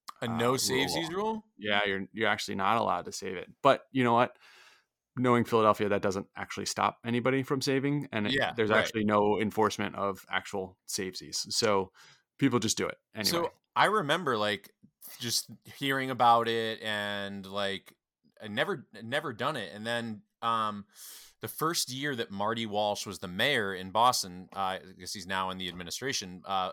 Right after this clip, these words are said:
Speaker 1: he, like, he was asked that in a press conference <laughs> about
Speaker 2: <laughs>
Speaker 1: saving spots. And he said, "It is, it is the city's law, uh, like,
Speaker 2: Wow.
Speaker 1: law or code or whatever that you can save it for twenty-four hours." Like,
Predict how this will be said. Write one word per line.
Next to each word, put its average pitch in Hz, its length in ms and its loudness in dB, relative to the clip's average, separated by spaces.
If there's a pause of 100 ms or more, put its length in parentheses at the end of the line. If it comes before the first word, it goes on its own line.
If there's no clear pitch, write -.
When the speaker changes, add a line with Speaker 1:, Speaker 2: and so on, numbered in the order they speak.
Speaker 1:
he, 113 360 -8 (260)
like, 113 240 -2
he 135 120 -8
was 131 220 -2
asked 120 380 4
that 90 340 0
in 104 80 -8
a 95 60 -8
press - 260 0
conference - 600 -2
<laughs> - 440 -14
about 123 440 2
Speaker 2:
<laughs> - 20 -2
Speaker 1:
saving 123 340 -2
spots. 147 380 6
And 113 120 -6 (300)
he 165 160 -2
said, 165 320 6
"It 107 140 0
is, 131 360 -2
it 120 120 -4
is 123 240 -4
the 113 120 -6
city's 143 720 -2 (120)
law, 123 280 2
uh, 120 160 4
like, 117 160 2
Speaker 2:
Wow. 104 200 8
Speaker 1:
law 139 160 8
or 104 100 0
code 151 280 0
or 127 40 -2
whatever 95 240 -2
that 90 80 -8
you 95 80 -8
can 98 140 -8
save 110 260 -2
it 113 120 -12
for 113 100 -10
twenty-four 131 440 -4
hours." 139 160 0
Like, 92 140 -12